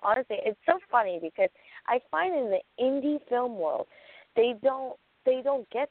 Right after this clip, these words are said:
that. Like, they're like, "Oh, you're in your thirties, so you can't play it." I was like, "Do you realize that people in the, like, universe of, like, you know, major motion pictures or shows,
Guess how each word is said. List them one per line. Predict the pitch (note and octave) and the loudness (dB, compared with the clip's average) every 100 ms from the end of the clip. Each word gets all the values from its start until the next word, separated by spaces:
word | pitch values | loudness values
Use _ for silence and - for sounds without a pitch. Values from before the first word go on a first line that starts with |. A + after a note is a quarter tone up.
| - | -4
that. | - - - | -4 -4 0
Like, | G3+ G3 | 0 2
they're | A3 A3+ | -2 0
like, | G#3+ G3 - | -2 -2 0
"Oh, | C#4 C4 A3+ | 2 2 0
you're | A3+ B3 | -4 -6
in | |
your | A3+ | -8
thirties, | G#3+ A3+ A3 - | -10 -10 -10 -12
so | G3 | -16
you | F#3 A3 | -12 -10
can't | - G#3+ | -6 -6
play | _ A3 | _ 0
it." | G3+ | 2
I | |
was | G#3 | 2
like, | A#3+ G#3 | 0 -6
"Do | C4 | -4
you | D4+ C#4 | -4 -2
realize | B3+ A#3 G3 | 4 4 2
that | F3+ D#3 _ | -2 -4 _
people | G3+ F#3+ A#3+ B3+ C4 _ - - - | -14 -4 2 4 2 _ -20 -20 -6
in | - G#3 F#3+ F3 _ | 2 2 2 -6 _
the, | - F3+ F3 - | 4 4 4 2
like, | F3 E3+ _ _ _ _ | 0 0 _ _ _ _
universe | F#3+ F#3+ A3+ A3 A3 A3 G#3+ | -10 0 2 2 2 0 2
of, | F#3+ E3+ | -2 0
like, | E3+ E3 - _ _ _ _ | 2 0 0 _ _ _ _
you | - F#3+ | -2 4
know, | F3 E3 D#3+ _ _ F3 | 6 6 2 _ _ -14
major | G3+ F#3+ F#3 F#3+ G3+ | -6 0 0 0 -4
motion | F#3 F#3 F#3 F#3 | 0 0 0 -8
pictures | F3 F3+ - G3 F#3+ F3 | -8 -10 -2 2 2 2
or | E3+ - | -2 0
shows, | E3+ D#3+ F3 | 2 4 4